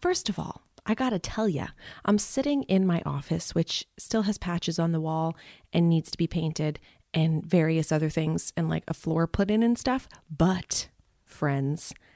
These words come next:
I am looking out a window into my backyard and it is freaking glorious. I am just, I knew it was gonna be beautiful, but, like, it's exceeded all my expectations. And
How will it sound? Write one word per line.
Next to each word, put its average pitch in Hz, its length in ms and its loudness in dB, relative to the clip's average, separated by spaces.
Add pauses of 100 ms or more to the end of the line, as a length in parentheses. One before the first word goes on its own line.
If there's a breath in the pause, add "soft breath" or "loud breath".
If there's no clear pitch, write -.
(180 soft breath)
I 175 120 2
am 175 180 4
looking 165 280 0
out 156 120 0
a 143 80 2
window 165 720 4 (480 soft breath)
into 208 340 6
my 156 140 0
backyard 180 960 2 (440 loud breath)
and 175 140 0
it 156 60 0
is 156 100 -6 (240)
freaking 240 340 2
glorious. 156 680 2 (160)
I 165 500 4
am 170 180 0
just, - 680 -2 (800 loud breath)
I 185 140 4
knew 196 180 6
it - 20 2
was 254 100 2
gonna 240 200 4
be 233 100 2
beautiful, 196 640 -2 (200)
but, - 120 -2
like, - 460 -2 (260)
it's - 160 -8
exceeded 180 380 -2
all 165 120 2
my 180 100 0
expectations. - 920 -6 (120)
And 170 400 0